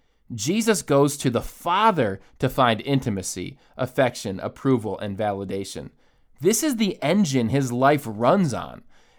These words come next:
an engine that will never fail. He needs no other engine, and neither do we. It's fine to have a secondary engine of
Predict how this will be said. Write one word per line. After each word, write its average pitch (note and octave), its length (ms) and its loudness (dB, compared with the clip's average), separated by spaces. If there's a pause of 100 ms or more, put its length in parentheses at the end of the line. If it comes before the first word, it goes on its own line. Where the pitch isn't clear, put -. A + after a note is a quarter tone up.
(120)
an C#3 160 -2
engine E3 760 2 (140)
that C#3+ 180 0
will D3 240 4
never C3+ 800 4
fail. - 720 -4 (340)
He A#3 300 0
needs A3 420 4
no A3+ 300 6
other B3+ 400 4
engine, G#2 560 -4 (560)
and C3+ 260 2
neither C#3+ 500 2
do A2+ 220 -4
we. A2+ 380 0 (680)
It's - 220 -8
fine D#3+ 320 -2
to C#3+ 100 -4
have A#2+ 220 0
a G#2 80 -2
secondary A#2 720 -2
engine G#2+ 440 -6
of G2+ 100 -6